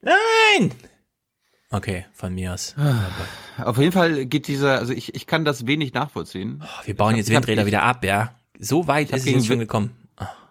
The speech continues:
Speaker 2: ich bin mit Windrädern aufgewachsen. Äh, meine beiden langjährigen Wohnorte in MacPom hatten auch Windräder innerhalb von einem Kilometer, haben uns nie gestört, man hat sie nie
Speaker 1: Unglaublich.
Speaker 2: gehört. Und ich war, letztens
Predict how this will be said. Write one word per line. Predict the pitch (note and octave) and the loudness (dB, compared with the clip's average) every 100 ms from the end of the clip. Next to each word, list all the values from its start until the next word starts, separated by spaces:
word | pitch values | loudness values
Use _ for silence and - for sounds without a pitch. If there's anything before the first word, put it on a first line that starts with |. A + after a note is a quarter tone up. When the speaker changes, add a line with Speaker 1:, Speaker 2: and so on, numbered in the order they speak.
| _ | _
Speaker 2:
ich | D3+ D3+ | -4 2
bin | F3 | 4
mit | D#3 C3 | 4 4
Windrädern | D#3 E3 D3 C#3 | 2 4 2 2
aufgewachsen. | - - D#3 B2+ C3 - C3+ C3 - | 2 0 0 0 -2 -2 -4 -4 -4
Äh, | A#2+ A#2 A2+ A#2 - | -2 0 0 -2 -6
meine | - A2+ A#2+ | -4 0 0
beiden | G#2+ G#2 B2 B2 A#2+ F#2+ - | 2 0 2 0 -2 -4 -10
langjährigen | C#2+ G#2+ C#3+ B2+ B2 B2 G#2 | -2 0 2 2 2 2 2
Wohnorte | A2 B2+ G#2+ G#2+ A2 | 2 2 2 2 0
in | G#2 | 0
MacPom | G#2 - A2 G#2 G#2 G#2 G#2+ | -2 -2 0 2 0 -2 -2
hatten | G#2 A2 | -2 0
auch | F2 A2 | 0 2
Windräder | G#2+ A#2+ A2 G#2 G#2 G#2 | 0 2 2 4 4 2
innerhalb | G#2+ G2+ G#2 G2+ | 0 2 0 -2
von | G2 | -4
einem | F#2 G#2+ | -2 -4
Kilometer, | G#2+ G2 G2 G#2+ G#2 A#2 A2 | -2 0 2 0 -2 -4 -2
haben | A2+ | 0
uns | B2+ - | 2 2
nie | D#3 | 2
gestört, | D3+ C#3+ - B2 B2 - - | 2 0 0 0 0 -4 -10
man | - A2 | -2 -2
hat | A2+ | 0
sie | A#2 | 0
nie | A2+ | 2
Speaker 1:
Unglaublich. | A#2+ A#2 | 2 2
Speaker 2:
gehört. | A2 A2+ - _ - - - _ _ _ - _ - | 0 -2 -4 _ -20 -20 -20 _ _ _ -20 _ -4
Und | B2 A#2+ - - | -2 -2 -4 -12
ich | - A#2+ | -6 0
war, | B2+ B2 | 2 2
letztens | B2+ D3+ - C#3+ A#2+ - | 2 0 2 0 -2 -12